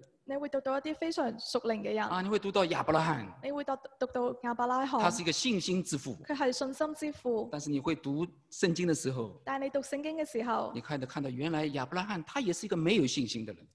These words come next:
Speaker 1: 原來亞伯拉罕都係一個冇信心嘅人。
Speaker 2: 他也是很多的失敗。
Speaker 1: 佢都有好多嘅失敗。
Speaker 2: 好像他有一個非常漂亮的太太。
Speaker 1: 好似佢有一個非常漂亮嘅太太。
Speaker 2: 啊，當他下到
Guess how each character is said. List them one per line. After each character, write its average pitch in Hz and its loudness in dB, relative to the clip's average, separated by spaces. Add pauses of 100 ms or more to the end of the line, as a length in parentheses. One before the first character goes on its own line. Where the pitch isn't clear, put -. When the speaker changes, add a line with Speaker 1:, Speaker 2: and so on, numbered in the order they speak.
(100)
Speaker 1:
原 277 -6
來 262 0 (220)
亞 285 0
伯 302 2
拉 320 4
罕 269 2
都 294 4
係 269 2
一 - 2
個 254 0
冇 233 2
信 240 2
心 262 0
嘅 262 0
人。 220 -2
Speaker 2:
他 165 4
也 143 4
是 160 0
很 135 2
多 165 4
的 156 4
失 - -2
敗。 202 2 (220)
Speaker 1:
佢 320 4
都 349 2
有 311 8
好 233 4
多 262 4
嘅 262 0
失 247 -4
敗。 214 0
Speaker 2:
好 131 2
像 143 4
他 156 4
有 135 6
一 131 4
個 139 2
非 165 2
常 151 4
漂 202 2
亮 170 4
的 143 4
太 247 0
太。 101 -4
Speaker 1:
好 285 -2
似 302 -6
佢 302 -4
有 254 2
一 262 0
個 269 0
非 320 -2
常 240 0
漂 233 0
亮 220 2
嘅 220 -2
太 220 -4
太。 220 -4
Speaker 2:
啊， 208 2
當 160 4
他 160 0
下 175 0
到 160 2